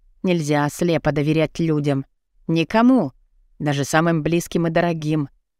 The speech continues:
Даже у Алекса были от меня секреты. Да, впрочем, и у меня от него. Отца ещё предстояло проверить. Но то, как я охотно верила его словам, не нравилось.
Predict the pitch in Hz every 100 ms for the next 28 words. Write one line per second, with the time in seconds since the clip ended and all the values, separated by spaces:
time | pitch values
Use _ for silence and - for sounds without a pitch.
0 | _ - 156 151 160 156 202 202 180 214
1 | 247 - 190 170 180 156 147 180 175 175
2 | 156 190 - 220 170 156 139 _ _ _
3 | - 160 151 - - 240 247 240 220 -
4 | 285 320 294 262 240 277 - 160 143 135
5 | 139 139 _ _ - _ - - - -
6 | 208 226 208 202 202 208 - - 202 202
7 | 190 - 196 190 202 139 - - _ _
8 | _ - - 170 170 - 214 202 196 190
9 | 196 185 - 214 202 185 160 190 180 165
10 | 160 151 143 - 151 143 180 202 - -
11 | 165 165 170 175 156 143 135 135 -